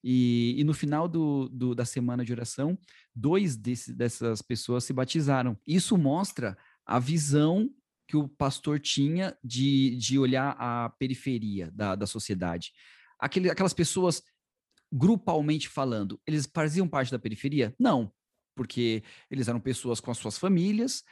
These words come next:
eram pessoas que tinham as suas vidas, trabalhavam e tava lá só divertindo. Mas eles eram periferias quando a gente olha no sentido igreja. Pra igreja, a igreja tá lá, o local, a igreja olhava pra aquele bar lá,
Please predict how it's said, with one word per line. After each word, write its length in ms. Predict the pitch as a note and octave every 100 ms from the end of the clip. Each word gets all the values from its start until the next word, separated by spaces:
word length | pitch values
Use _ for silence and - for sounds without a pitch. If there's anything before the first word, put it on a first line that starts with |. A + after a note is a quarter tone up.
| - -
eram 160 | B2
pessoas 460 | B2 A#2+ - B2 A2+
que 120 | A#2+
tinham 360 | - A#2+ A#2+ G2+
as 120 | G#2+
suas 260 | A2+ G#2
vidas, 380 | G2+ F3 G3+ E3
trabalhavam 760 | - A2+ B2 B2 A2+ C3+ F3 C#4+
e 60 | C#4+
tava 260 | C#4 B3 A#3+
lá 100 | G3+
só 120 | G3
divertindo. 540 | F#3+ B3+ - C3 G#2 - - _
Mas 300 | B2+ C#3+ C#3+
eles 400 | D#3+ E3 D#3 C#3
eram 240 | D3 E3+ F3+
periferias 1000 | D3+ D3 C#3 C#3 A#2 C3 A3+ E3 G#2+ - _ - -
quando 140 | C#3
a 40 | C3
gente 320 | C#3+ E3+ D3+
olha 140 | D3
no 80 | D3
sentido 640 | - C#3+ - E3 F#3+ F3+ - -
igreja. 640 | F3+ E3+ D#3+ D3+ A2 F2+ -
Pra 180 | B2+ C3+
igreja, 680 | C3 A#2+ C#3 C4 F#3+ A2+
a 80 | D#2+
igreja 340 | G#2+ A2+ C3 C#3+
tá 160 | C3
lá, 100 | A2
o 60 | G2
local, 640 | A#2 A2+ - B2 - - _ _ -
a 100 | F3
igreja 280 | B2+ B2 A#2
olhava 380 | A2 A2+ B2
pra 160 | - A2+
aquele 240 | - A2+
bar 400 | G2+ G#2 G#2 G#2
lá, 320 | F#2+ B2 C4+